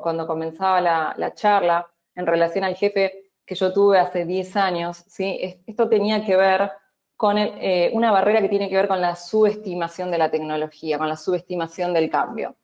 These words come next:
Esto, diez años atrás, era muy común, tanto en los organismos públicos como en las empresas privadas. Recuerdo incluso hace diez años asesorar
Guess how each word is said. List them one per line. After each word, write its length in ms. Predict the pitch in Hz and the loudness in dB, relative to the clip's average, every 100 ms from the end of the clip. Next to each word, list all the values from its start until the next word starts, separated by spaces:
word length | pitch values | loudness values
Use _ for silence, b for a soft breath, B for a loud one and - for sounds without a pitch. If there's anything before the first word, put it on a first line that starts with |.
| _ _ - | _ _ 0
Esto, 400 | 240 247 226 196 | 2 2 0 2
diez 220 | 196 208 | 2 2
años 260 | 226 226 214 | 0 -2 -2
atrás, 340 | 185 202 214 214 | 0 2 0 0
era 160 | 202 | -2
muy 300 | 196 208 233 | 2 4 4
común, 600 | 214 190 175 160 156 147 - | 2 0 0 -2 -4 -10 -2
tanto 320 | 214 220 214 | 0 2 0
en 60 | 185 | -2
los 120 | - | -2
organismos 480 | 175 175 185 185 175 | -2 -2 -4 -8 -4
públicos 600 | 233 240 240 240 240 233 - | 2 4 4 2 0 0 -4
como 220 | 214 226 | -2 0
en 60 | 202 | -2
las 120 | 185 | -4
empresas 480 | 170 175 185 185 180 b b b _ | -4 -2 0 -2 -2 b b b _
privadas. 640 | 170 190 214 202 190 180 | -2 2 4 4 2 2
Recuerdo 340 | 175 190 208 | 0 2 4
incluso 400 | 202 185 214 214 | 2 2 -2 0
hace 200 | 185 185 | -6 -4
diez 140 | 180 175 | -6 -4
años 260 | 196 196 - | -4 -6 -8
asesorar 680 | 175 175 175 170 185 202 | -10 -8 -4 0 0 0